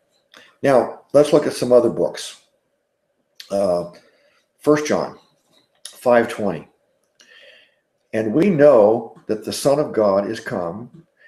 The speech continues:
and hath given us an understanding that we may know him that is true, and we are in him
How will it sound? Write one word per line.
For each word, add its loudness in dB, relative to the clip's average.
and -6
hath -4
given -2
us 0
an -4
understanding -6
that -2
we -2
may -2
know 2
him -4
that 0
is -4
true, -4
and -2
we 0
are 4
in -2
him -4